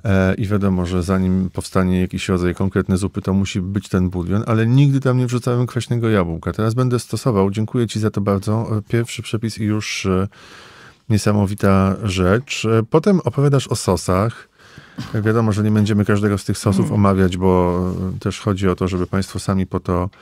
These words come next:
Speaker 1: po to sięgnęli, ale, e, dostrzegam, e, tutaj różnego rodzaju fascynację dzieci. Na przykład, e, ketchup z pomidorów, jak zrobić samemu. Oczywiście w tym okresie, kiedy pomidory są,
Speaker 2: Mhm.
Speaker 1: prawda? Nie,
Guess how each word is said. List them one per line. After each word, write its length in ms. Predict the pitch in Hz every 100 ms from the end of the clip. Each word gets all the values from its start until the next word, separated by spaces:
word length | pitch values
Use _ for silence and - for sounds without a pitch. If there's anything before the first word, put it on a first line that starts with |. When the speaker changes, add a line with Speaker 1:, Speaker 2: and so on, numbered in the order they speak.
| - - - _ _ - - -
Speaker 1:
po 100 | 110
to 100 | 98
sięgnęli, 680 | - 95 95 87 87 110 139 -
ale, 720 | 107 110 101 95 98 120 123
e, 240 | 113 107
dostrzegam, 840 | 101 110 - 127 101 95 107 120 110
e, 500 | 104 101 101 101 101 - - - - _ _
tutaj 360 | - 107 107 110
różnego 480 | 113 98 107 107 104
rodzaju 640 | 98 98 98 98 98 98 - - - _ _ _ _ _ - - - - -
fascynację 600 | 101 - 101 104 - 95
dzieci. 320 | 95 82 - -
Na 80 | 95
przykład, 580 | - 95 98 92 - -
e, 320 | 92 90 90 - - - _
ketchup 320 | - 101 107 -
z 80 |
pomidorów, 640 | - 95 90 90 87 90 -
jak 100 | 87
zrobić 300 | 95 90 -
samemu. 560 | - 87 87 87 101 104
Oczywiście 420 | - 98 - 101
w 40 |
tym 160 | - 98
okresie, 300 | 95 95 101
kiedy 180 | 107 101
pomidory 440 | 98 98 98 101
są, 280 | - 87 85
Speaker 2:
Mhm. 280 | 85 92 90
Speaker 1:
prawda? 300 | 98 95
Nie, 140 | 95